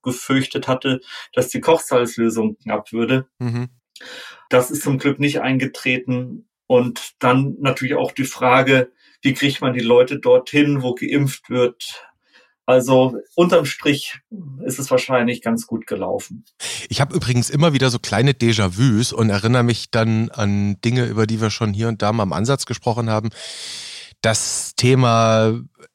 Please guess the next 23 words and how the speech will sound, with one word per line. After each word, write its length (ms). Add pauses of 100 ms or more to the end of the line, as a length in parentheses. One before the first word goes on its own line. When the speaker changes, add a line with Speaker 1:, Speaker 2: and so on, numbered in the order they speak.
(200)
Speaker 2:
Einhalten 540
der 100
Prognosen, 840
der 80
Lieferprognosen 760
ist 140
wahrscheinlich 340
mithin 300
eins 260
der 120
schwierigsten. 840
Auch, 200
dass 220
sich 360 (420)
die 80
Stabilitätsdaten 1160
ja 240
jetzt 220
erst 300
zuletzt 760 (100)
bei 260
der 200
biontech-Pfizer-Vakzine 1400